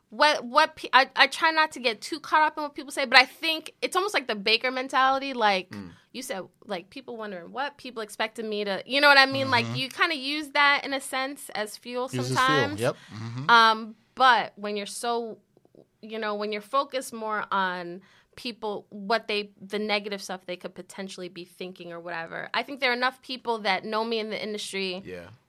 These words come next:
Speaker 1: And when they see me come into their press room, like, now it's like, "Oh, shoot." Like, I went to Jets the other day for
Speaker 3: <laughs>
Speaker 1: Gase's introductory presser, and it's like, "Oh, here come the columnists
Speaker 3: Well, s-
Speaker 1: parachuting in. Okay,
Speaker 3: but see,
Speaker 1: for
Speaker 3: those,
Speaker 1: the
Speaker 3: but see,
Speaker 1: drama."
Speaker 3: but those
Speaker 1: But
Speaker 3: are your
Speaker 1: that's
Speaker 3: guys
Speaker 1: like,
Speaker 3: that
Speaker 1: yeah,
Speaker 3: you
Speaker 1: those
Speaker 3: worked
Speaker 1: are my
Speaker 3: with,
Speaker 1: guys.
Speaker 3: and right,
Speaker 1: So you
Speaker 3: yeah.
Speaker 1: know,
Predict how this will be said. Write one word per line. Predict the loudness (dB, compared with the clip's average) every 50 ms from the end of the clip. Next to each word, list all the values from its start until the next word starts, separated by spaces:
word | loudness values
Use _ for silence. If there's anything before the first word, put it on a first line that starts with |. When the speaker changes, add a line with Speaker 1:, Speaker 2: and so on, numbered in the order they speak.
| -4 -2
Speaker 1:
And | 0 0
when | 2 2
they | 0 0
see | -2 -2 -2 0 0
me | 0 -2
come | -4 -4 -6 -6 -4
into | -6 -6 -4
their | -4 -4 -4
press | -2 -4 -4 -4 -4 -6 -8
room, | -6 -6 -6 -6 -4
like, | -4 -4 -4 4
now | 8 10 12 12 12 10 6
it's | 2 0
like, | 0 0 2 2 2
"Oh, | 4 4 4 4 4
shoot." | 2 -2 -4 -6 -6 -6 -2 0
Like, | 0 0 2 2 2
I | 2
went | 2 2 0 -2
to | -6
Jets | -2 -2 -2 -2 -2
the | -6 -6 -4
other | -4 -4 -6 -8
day | -8 -6 -6 -6 -6 -8 -10 -12 _ _ _ _ _ -20 _ _ _ _ _ _
for | -6 -4 0
Speaker 3:
<laughs> | 4 4
Speaker 1:
Gase's | 4 4 4 2 -2 -4 -2 -2
introductory | -4 -6 -2 0 2 2 2 2 -2 -6 -4
presser, | -2 0 0 0 0 -2 -6
and | -6
it's | -2 0
like, | 0 2 6
"Oh, | 8 8 10 10 10 8 8 8 6 6 4
here | 4 4 4 4
come | 4 4 2 4 4
the | 2
columnists | 4 8 10 12 12 10 8 4 0 -2 -2 -2 -4 -6 2 6
Speaker 3:
Well, | 8 8 10 10 8
s- | 6 4 0
Speaker 1:
parachuting | -2 -2 -2 -2 -2 -2 2 6
in. | 8 10 10 10 8 8 10
Okay, | 10 10 10 8 6 4 2 4 10 12
Speaker 3:
but | 12 12
see, | 12 12
Speaker 1:
for | 12
Speaker 3:
those, | 12 12 12 12
Speaker 1:
the | 10 10 8
Speaker 3:
but | 8 8
see, | 10 12
Speaker 1:
drama." | 12 12 12 12 12 10 6 6 8 8
Speaker 3:
but | 10 12
those | 12 12 12 12
Speaker 1:
But | 10 10
Speaker 3:
are |
your | 12
Speaker 1:
that's | 12 12
Speaker 3:
guys | 12 12 12 12 12 10 10
Speaker 1:
like, | 10 10
Speaker 3:
that | 10
Speaker 1:
yeah, |
Speaker 3:
you | 12
Speaker 1:
those | 12 12
Speaker 3:
worked | 12 12 10 8
Speaker 1:
are | 6
my | 8
Speaker 3:
with, | 8 8
Speaker 1:
guys. | 8 8 8
Speaker 3:
and | 6 6
right, | 6 6 6 6 6
Speaker 1:
So | 4
you | 4 6
Speaker 3:
yeah. | 8
Speaker 1:
know, | 8 8 8 8 4